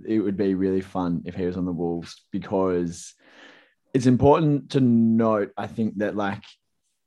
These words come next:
like, we're in agreement that he kinda needs to give up this idea of being, like, the capital, the capital P, capital G point guard,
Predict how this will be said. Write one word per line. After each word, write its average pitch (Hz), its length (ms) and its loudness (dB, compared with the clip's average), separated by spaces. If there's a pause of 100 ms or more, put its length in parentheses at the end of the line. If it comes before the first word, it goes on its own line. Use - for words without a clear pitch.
(120)
like, 113 160 -4
we're 123 260 4
in 127 80 6
agreement 110 420 2
that 104 180 -2
he 107 160 -4
kinda 110 280 -2
needs 98 400 -2
to 104 80 -6
give 95 280 -4
up 95 280 -2 (160)
this 101 440 -4
idea 98 360 -2
of 92 120 -6
being, 95 240 -2
like, 95 220 -4
the 98 580 -2
capital, 98 680 -4 (420)
the 120 60 -4
capital 131 380 2
P, 120 360 2
capital 113 340 -4
G 104 320 0
point 104 280 -6
guard, 143 380 2